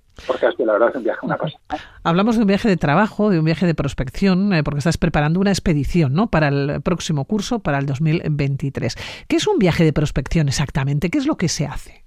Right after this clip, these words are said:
Speaker 1: Bueno, mira, a ver, el motivo y el origen del viaje, eh, tiene que ver con una organización que hay a nivel, eh, de ámbito estatal que se llama la epec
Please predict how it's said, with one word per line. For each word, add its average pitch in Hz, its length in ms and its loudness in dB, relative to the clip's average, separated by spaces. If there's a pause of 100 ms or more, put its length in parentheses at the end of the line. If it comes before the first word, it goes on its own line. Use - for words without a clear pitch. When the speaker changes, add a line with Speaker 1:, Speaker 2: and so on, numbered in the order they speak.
Speaker 1:
Bueno, 123 440 2
mira, 117 400 -2
a 143 60 -4
ver, 120 300 2
el 135 100 -6
motivo 214 300 -2
y 202 80 2
el 170 80 2
origen 165 260 -4
del 120 160 -2
viaje, 120 480 -2 (400)
eh, 113 680 -4 (100)
tiene 151 260 -2
que 135 140 0
ver 139 240 0
con 117 220 -4
una 120 420 -2
organización 107 800 -2
que 117 120 -2
hay 110 180 0
a 95 40 -2
nivel, 101 600 0
eh, 98 220 -4
de 104 120 -2
ámbito 101 720 -4
estatal - 460 -2
que - 140 -6
se - 100 -10
llama 107 400 0
la 101 220 0
epec 143 360 -2